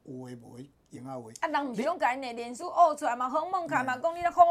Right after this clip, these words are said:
Speaker 2: 难的噻，
Speaker 1: 嘿啊，
Speaker 2: 啊，
Speaker 1: 你咧
Speaker 2: 你即摆讲你的功劳。
Speaker 1: 讲一寡有诶无诶，闲话咧，互人感觉讲你都无诚意，
Speaker 2: 嗯。
Speaker 1: 人都已经拢做啊，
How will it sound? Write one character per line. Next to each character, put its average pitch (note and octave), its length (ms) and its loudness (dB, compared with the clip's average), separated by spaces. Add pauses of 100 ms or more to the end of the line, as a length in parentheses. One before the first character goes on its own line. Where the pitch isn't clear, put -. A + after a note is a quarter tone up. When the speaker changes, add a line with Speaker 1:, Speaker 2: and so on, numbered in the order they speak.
Speaker 2:
难 C#4 220 6
的 C#4+ 180 -4
噻， C4 80 -6
Speaker 1:
嘿 - 0 -
啊， C4 140 0
Speaker 2:
啊， F#3 60 0
Speaker 1:
你 - 100 0
咧 F4+ 80 0
Speaker 2:
你 - 60 2
即 F#4 40 -4
摆 F4+ 140 0
讲 F4+ 160 0
你 F#4 40 -4
的 D#4+ 100 4
功 C#4 280 0
劳。 A3+ 340 2
Speaker 1:
讲 A3+ 140 4
一 F3 140 -6
寡 G#3 240 10
有 F3+ 80 8
诶 F3+ 100 0
无 D3 160 -4
诶， D3+ 120 -2
闲 D#3 100 -6
话 E3 240 -2
咧， C#3 100 -6
互 B2+ 160 -10
人 C#3 160 -8
感 D#3+ 160 -6
觉 D#3 100 -6
讲 D3 160 -8
你 D3 80 -8
都 C#3 100 -12
无 B2 180 -14
诚 A2+ 280 -18
意， - 220 -20
Speaker 2:
嗯。 - 80 -14
Speaker 1:
人 C#3+ 140 -8
都 E3 80 -6
已 E3+ 60 -8
经 E3+ 180 -8
拢 F3 160 -8
做 - 340 -18
啊， - 80 -20